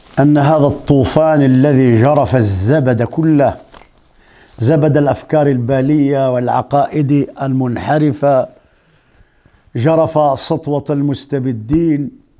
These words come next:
ثم نبذها عن جنب، جرف العنتريات التي كانت تطلقها زعامات في العالم، وأصبح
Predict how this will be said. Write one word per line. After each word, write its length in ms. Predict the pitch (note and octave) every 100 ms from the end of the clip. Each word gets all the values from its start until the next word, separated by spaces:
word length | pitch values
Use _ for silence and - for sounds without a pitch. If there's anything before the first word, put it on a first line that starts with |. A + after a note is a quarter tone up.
| _ _ _ _ _ _ _ _ _ _
ثم 420 | - E3 D#3 D3+
نبذها 1000 | D3 D#3 D3 D3 C#3+ C3+ C#3 C3+ A#2+ - - _ -
عن 240 | G#2 C3
جنب، 460 | D3 E3 F3 D#3 A2+ _ _ _ _ _ _ _ _ _ _
جرف 520 | B2 D#3 E3 D#3+ A#2+ D3+ D3+ - - _ _ _ _ _ _ _ _ _ _ _ -
العنتريات 1160 | C#3+ C#3 D3+ D3 D#3 D#3 D3 D#3 E3 D#3+ - - - _ _ _ _ _ _ -
التي 340 | A#2+ C#3+ C#3+
كانت 540 | C#3+ E3+ D#3 D#3 - -
تطلقها 600 | C#3+ - D#3 D3 C3+ C#3+
زعامات 760 | A#2 C#3+ B2+ C#3+ C#3+ D3+ D3
في 100 | -
العالم، 560 | C3+ B2+ D3+ C#3+ C#3+ C#3+ _ _ _ _ _ _ _ _ _ _ _ _ _ _ _ _ _
وأصبح 600 | A#2 C3+ C#3+ - C3 -